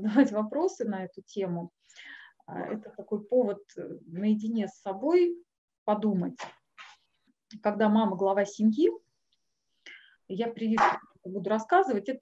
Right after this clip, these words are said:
такая классическая "Мама-дракон". Э, тогда с ней нет эмоциональной близости, она не становится образцом женственности и не хочется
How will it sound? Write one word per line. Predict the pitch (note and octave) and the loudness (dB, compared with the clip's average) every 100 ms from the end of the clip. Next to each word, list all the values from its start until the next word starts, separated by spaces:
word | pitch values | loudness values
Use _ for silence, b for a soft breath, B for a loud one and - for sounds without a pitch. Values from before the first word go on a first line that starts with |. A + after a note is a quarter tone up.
| - | -6
такая | G#3 G#3 | -4 -2
классическая | G3+ A3 A3+ - - G#3 | 0 -2 -2 -12 -6 -2
"Мама-дракон". | G3+ A3+ A3 G#3 G#3+ G#3+ A3+ F#3 E3+ - _ _ _ - | 2 4 6 4 2 0 0 0 -2 -10 _ _ _ -2
Э, | G3 F#3+ - | 0 2 2
тогда | G#3+ G#3+ C#4+ D#4+ - | 4 8 10 10 8
с | - - | 0 2
ней | A#3 C4+ | 8 8
нет | B3+ C4+ D4 A3+ | 10 10 10 6
эмоциональной | A3 - A3+ A#3+ B3+ B3 A3+ | 2 4 2 6 8 6 4
близости, | G#3 B3+ A#3+ F#3 - - F#3 - | 4 4 6 2 -2 -10 -12 -2
она | G3+ A3+ C#4+ | 6 8 10
не | C#4 | 10
становится | C4 - A#3 C#4+ B3+ A#3 G#3 | 8 2 6 6 6 0 -4
образцом | G#3+ A3 A#3 - B3 G3+ | -2 -2 -2 0 2 2
женственности | G#3+ D#4+ - - G3+ E3 - - F3+ - _ _ B B B _ | 4 2 2 -4 -4 -4 -8 -12 -12 -12 _ _ B B B _
и | C4+ | 2
не | C4+ C#4 | 8 8
хочется | C#4 - D#4 F#4 - A3+ - - E3+ - | 8 4 6 6 4 -2 -2 -4 -4 -4